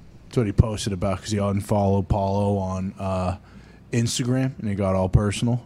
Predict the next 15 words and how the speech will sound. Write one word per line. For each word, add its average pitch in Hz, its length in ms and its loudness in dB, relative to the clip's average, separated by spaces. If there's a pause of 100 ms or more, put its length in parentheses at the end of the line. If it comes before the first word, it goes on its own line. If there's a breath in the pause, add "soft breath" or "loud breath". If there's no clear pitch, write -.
And 98 140 2
then 90 160 0
that's 92 220 -2
what 92 120 0
Murray 90 300 0
said, 87 400 -2
is 95 100 -4
that 87 200 -2
he 87 360 -6
would 92 400 -4
big 98 200 -2
time 92 280 -2
'cause - 140 -8
he 95 120 -2
was, 92 280 -4